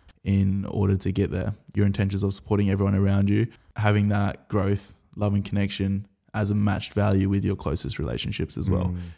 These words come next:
Speaker 1: Because when you have the same values, you're able to get to the place that you wanna be quicker with the people around you that you love, that you can share that experience with. And I think that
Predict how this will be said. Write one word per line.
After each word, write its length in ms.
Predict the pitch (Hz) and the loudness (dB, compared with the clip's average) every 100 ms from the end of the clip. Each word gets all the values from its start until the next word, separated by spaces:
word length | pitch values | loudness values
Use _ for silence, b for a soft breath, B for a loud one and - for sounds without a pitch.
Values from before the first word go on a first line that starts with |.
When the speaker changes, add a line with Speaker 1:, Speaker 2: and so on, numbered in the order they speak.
| _ | _
Speaker 1:
Because 340 | 101 104 101 98 | -2 2 2 2
when 160 | 101 | 2
you 80 | 104 | 2
have 180 | 104 104 | 0 0
the 80 | 104 | 0
same 240 | 104 98 | 0 0
values, 320 | 95 95 95 | 0 0 0
you're 100 | 95 | 0
able 220 | 101 98 98 | 0 0 -2
to 120 | 98 | -4
get 280 | 92 - - | -4 -6 -4
to 120 | 95 | -2
the 240 | 95 78 | 0 -2
place 340 | - - 92 101 | -4 -2 0 0
that 200 | - 92 | -2 0
you 80 | 98 | 2
wanna 160 | 98 98 | 2 0
be 320 | 78 98 139 - _ _ _ - | 0 0 0 -4 _ _ _ -6
quicker 380 | - 98 73 95 - | -2 -2 -4 -8 -6
with 220 | 104 101 | -2 0
the 80 | 101 | -2
people 340 | - 101 101 101 | 0 0 0 0
around 240 | 101 98 | 2 2
you 80 | 98 | 0
that 140 | 87 | 0
you 80 | 98 | 0
love, 380 | 101 104 95 110 | 2 2 0 -2
that 100 | 71 | -4
you 60 | 95 | -2
can 160 | 92 | -4
share 220 | 98 - 92 | -4 -2 -2
that 160 | 73 | -4
experience 580 | 76 - - 95 80 - | -8 -8 -2 -2 -2 -4
with. 240 | - - - b b b | -6 -8 -12 b b b
And 100 | 101 | 2
I 60 | 104 | 2
think 340 | - 113 104 | 2 0 0
that 340 | 104 101 101 | 0 2 2